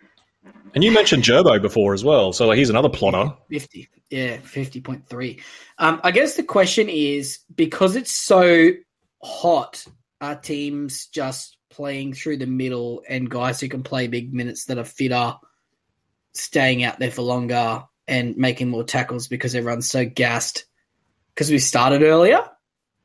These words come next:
Speaker 1: Hmm.
Speaker 2: 'Cause we started
Speaker 1: We did have
Speaker 2: three
Speaker 1: a
Speaker 2: weeks earlier.
Speaker 1: And we had a particularly hot March as well.
Speaker 2: We did.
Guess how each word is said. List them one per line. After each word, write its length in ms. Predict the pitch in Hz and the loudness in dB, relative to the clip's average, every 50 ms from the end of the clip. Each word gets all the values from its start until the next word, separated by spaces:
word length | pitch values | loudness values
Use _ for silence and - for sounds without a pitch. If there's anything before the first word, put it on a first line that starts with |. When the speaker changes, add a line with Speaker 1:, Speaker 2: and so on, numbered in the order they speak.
| _ _ _ _ _ _ _ _ _ _ _ - | _ _ _ _ _ _ _ _ _ _ _ -16
Speaker 1:
Hmm. 300 | 131 131 123 113 104 98 92 90 _ _ _ _ _ _ _ _ _ _ _ | -14 -12 -10 -10 -10 -12 -12 -16 _ _ _ _ _ _ _ _ _ _ _
Speaker 2:
'Cause 140 | - 202 196 | -6 -4 -2
we 80 | 202 185 | -2 -2
started 340 | 190 - 190 175 185 214 226 | -2 0 2 4 4 6 6
Speaker 1:
We 60 | - | 6
did 20 | 123 | 4
have 60 | 123 | 4
Speaker 2:
three 120 | 185 175 | 4 6
Speaker 1:
a 20 | 170 | 6
Speaker 2:
weeks 220 | 170 160 156 - | 4 4 2 0
earlier. 460 | 156 147 156 160 147 123 117 113 131 - _ _ _ _ _ _ _ _ _ _ _ _ _ _ _ _ _ _ | 0 0 2 2 0 0 -4 -6 -8 -12 _ _ _ _ _ _ _ _ _ _ _ _ _ _ _ _ _ _
Speaker 1:
And 120 | - 113 110 | -8 -4 -2
we 60 | 113 | 0
had 80 | 131 147 | 0 0
a 20 | 127 | 0
particularly 400 | 117 - 131 127 - 110 107 95 | -2 -2 -4 -2 0 0 0 2
hot 180 | 110 117 - | 0 0 0
March 360 | 98 104 107 104 92 - - | 0 0 0 0 -2 -4 -8
as 100 | 98 92 | -12 -8
well. 320 | 98 101 101 98 92 90 - _ _ _ - | -4 -2 -2 -2 -2 -4 -10 _ _ _ -6
Speaker 2:
We 140 | 143 151 143 | -4 -4 -2
did. 400 | 135 151 147 131 110 - - | 0 0 0 0 -2 -6 -12